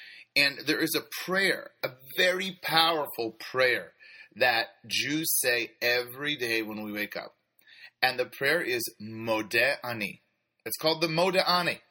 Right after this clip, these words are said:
<laughs> uh, which basically means I thank, I acknowledge. In Judaism, we've talked about this many times. The word lehodot means both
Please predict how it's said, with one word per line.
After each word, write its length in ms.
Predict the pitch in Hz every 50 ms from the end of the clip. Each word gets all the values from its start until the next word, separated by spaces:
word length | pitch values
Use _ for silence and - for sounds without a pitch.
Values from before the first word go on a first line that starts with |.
| _ _ -
<laughs> 1000 | - - - - - - - - - - - - - - - - - - - - 127
uh, 200 | 127 127 127 131
which 260 | 143 147 - - -
basically 560 | 147 147 160 170 - - 110 - 180 170 151
means 440 | 139 131 127 123 127 143 151 - - - _ _ _ _ _ _
I 600 | - 123 127 131 127 127 127 127 123 123 117 110 - _ _ - - - -
thank, 400 | 131 127 143 170 208 214 - - - - - _ _ _ _ _ _ _ _ _ _ _ _ _ -
I 180 | 113 117 120 120 - -
acknowledge. 840 | 113 - - 107 107 110 110 107 104 95 87 - - - - - _ -
In 120 | 107 110 104
Judaism, 460 | 104 110 117 131 135 123 113 113 110
we've 200 | 107 101 90 - -
talked 200 | 110 104 98 98
about 180 | 95 101 -
this 120 | - 101 -
many 220 | 110 107 107 104
times. 400 | - - 135 131 131 127 120 - - - - - _ -
The 120 | 127 131 117
word 360 | 113 123 143 156 156 147 - - 127
lehodot 600 | 131 127 127 123 113 101 127 131 131 120 104 - - - - - - -
means 280 | 120 127 117 104 104 92
both 200 | - 123 131 135